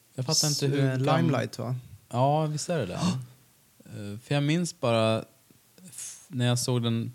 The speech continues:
Speaker 1: förra om åren så tänkte jag att hur kun-, hur fan kan det stämma med åren? Men den
Speaker 2: Den kom
Speaker 1: är inspelad
Speaker 2: ju rätt
Speaker 1: sextiotre,
Speaker 2: sent.
Speaker 1: ja.
Speaker 2: Ja.
Speaker 1: Och Limelight är väl, är det trettio? Nej, fan,
Speaker 2: Nej,
Speaker 1: Limelight är
Speaker 2: Limelight är
Speaker 1: femtiotal.
Speaker 2: senare. Ja, det är
Speaker 1: Det är
Speaker 2: femtiotal.
Speaker 1: jävligt sent.
Speaker 2: Och sen var hon ju med i Spionen som kom in från kylan, va?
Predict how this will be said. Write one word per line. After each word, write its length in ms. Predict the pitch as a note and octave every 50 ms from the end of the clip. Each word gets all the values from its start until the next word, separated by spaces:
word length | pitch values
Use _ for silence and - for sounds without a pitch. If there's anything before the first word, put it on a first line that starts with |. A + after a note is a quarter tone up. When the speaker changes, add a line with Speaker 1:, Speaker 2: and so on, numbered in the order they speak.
| - -
Speaker 1:
förra 300 | - - - - D#3 E3+
om 140 | D#3 A#2+ G2+
åren 180 | G2+ G2 G2
så 60 | G2+
tänkte 240 | - A2 G#2 G2 A2
jag 60 | G#2+ G#2+ G#2
att 80 | -
hur 440 | A2 A2 A2 A2 G#2 A2 A#2 B2 A#2+
kun-, 160 | A#2+ C3+ C3 C3
hur 160 | C3+ C3+ C3+
fan 200 | C3 - C3+ B2
kan 120 | B2+ A#2+
det 80 | A#2+ A#2+
stämma 480 | - - C3+ B2 A2 A2 A#2 A#2 A#2
med 200 | A2+ A2+ A#2 A#2
åren? 600 | - G#2+ C3 F#3+ G#3 D#3+ G#2+ E2 E2 E2+ F#2 F#2+
Men 260 | G#2 G#2 G#2 G#2 A2+ B2 - - - - - - - - - - - -
den 120 | - C3+
Speaker 2:
Den 0 |
kom 0 |
Speaker 1:
är 40 | D#3
inspelad 280 | D#3+ D3+ - C#3+ B2+ E3+
Speaker 2:
ju 100 | F3 D#3+
rätt 140 | B2+ A#2+ -
Speaker 1:
sextiotre, 380 | B2+ - F#3+ D#3 - C#3 C#3+
Speaker 2:
sent. 200 | C3 A#2 A2 - F#2+
Speaker 1:
ja. 360 | A#2+ A2+ A2+ A2+ A2+ - C3 B2+ B2+
Speaker 2:
Ja. 40 | B2+
Speaker 1:
Och 60 | C3
Limelight 520 | B2 B2+ C#3 D3 D#3+ D#3+ D3+ A#2+ A2 - -
är 100 | G#2+ G#2
väl, 300 | G#2 G#2 G#2 G#2 G#2 G#2+
är 80 | G#2+
det 120 | A2 A#2 A#2+
trettio? 800 | - A#2 A2+ G#2 - _ - - G2+ G2+ G2+ G2 G2 G#2+ A2 A2+ - - - - - _ _ -
Nej, 180 | G#2 G2+ G2 -
fan, 120 | - F#2+
Speaker 2:
Nej, 320 | F#2+ F#2+ E2+ F2+ F2+ - E3+
Speaker 1:
Limelight 60 | F3 - B2+ D3+
är 0 | E3+
Speaker 2:
Limelight 220 | F#3 F3+ E3 D#3 C#3+
är 40 | -
Speaker 1:
femtiotal. 80 | C#3+
Speaker 2:
senare. 560 | - - - D3 C3 B2 A#2+ D3 F3 D#3+ A2 F2+
Ja, 240 | F#2+ G#2 F#2 F#2+ G#2
det 60 | A#2
är 40 | C#3+
Speaker 1:
Det 60 | F3+ E3+ C3+ B2
är 40 | B2+
Speaker 2:
femtiotal. 400 | A#2+ G2+ G#2+ A#2 A#2+ - - C3+ -
Speaker 1:
jävligt 120 | G#2+ A#2 -
sent. 120 | - -
Speaker 2:
Och 80 | - A#2+
sen 180 | - C#3+ C#3
var 60 | D3 D3
hon 120 | C#3+ C#3
ju 100 | C3+ C3
med 260 | B2+ B2 A#2+ A#2+ A#2 A2
i 60 | A2
Spionen 680 | - - - - - - - A#2 A2 G#2+ G#2 G2+ G#2
som 100 | G#2+ -
kom 160 | - - G2 F#2+
in 80 | F#2
från 140 | - F#2+ F#2+
kylan, 600 | - - C3 G#2+ - - A#2 C3 C3+ - - G#2+ -
va? 60 | -